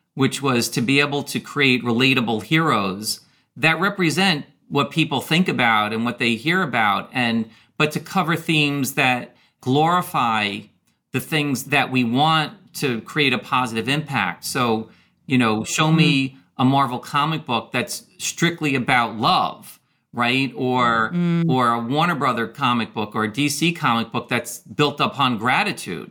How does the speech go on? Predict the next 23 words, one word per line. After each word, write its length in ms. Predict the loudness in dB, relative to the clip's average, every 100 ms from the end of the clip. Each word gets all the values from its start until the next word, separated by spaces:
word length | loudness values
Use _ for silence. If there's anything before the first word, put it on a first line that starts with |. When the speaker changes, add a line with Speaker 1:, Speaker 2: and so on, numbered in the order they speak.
| -4
Speaker 1:
right? 260 | 0 2
It's 140 | 0 0
like, 260 | -2 -2 _ _ _
you 100 | 0
have 180 | 2 2
some 180 | 0 0
of 60 | 2
Speaker 2:
Yeah. 40 |
Speaker 1:
these 180 | 0 0
most 260 | -2 -2
Speaker 2:
Yeah. 60 | -4
Speaker 1:
extraordinary 640 | -6 0 0 2 0 0
themes 480 | -4 -2 2 2 2
out 280 | 0 -2 0
there, 420 | 0 2 0 -2 _ _ _ _ 0
but 160 | 2
yet 240 | 4 2 2
we're 80 |
not 240 | 2 0 0
glorifying 1000 | 0 2 0 -2 -2 0 0 -2 -4 -8 _ _ _
those 420 | -4 0 0 0 -4
types 460 | 0 0 0 -4
of 340 | -2 -2 -8